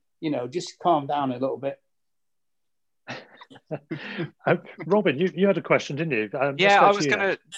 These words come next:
Speaker 3: I was gonna drag things slightly into the, the kind of the modern Albion team, and I was just gonna ask if you could take one player from the current Albion squad and put them in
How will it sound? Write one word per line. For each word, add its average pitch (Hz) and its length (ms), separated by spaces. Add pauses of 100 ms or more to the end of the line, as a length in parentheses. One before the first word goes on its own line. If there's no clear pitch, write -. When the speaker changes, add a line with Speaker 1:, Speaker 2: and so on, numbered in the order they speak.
Speaker 3:
I 160 40
was 143 100
gonna 160 180
drag 147 360
things 131 340
slightly 143 600
into 107 260
the, 107 320 (160)
the 113 100
kind 107 200
of 95 160
the 110 100
modern 107 440 (220)
Albion 104 380
team, 98 460
and 110 100
I 117 80
was 117 100
just - 160
gonna 117 200
ask 113 420 (560)
if - 180
you 139 80
could - 140
take 135 320
one 123 380
player 120 420
from 107 180
the 104 60
current 110 420
Albion 110 380
squad 110 460
and 107 120
put - 220
them 110 140
in 101 100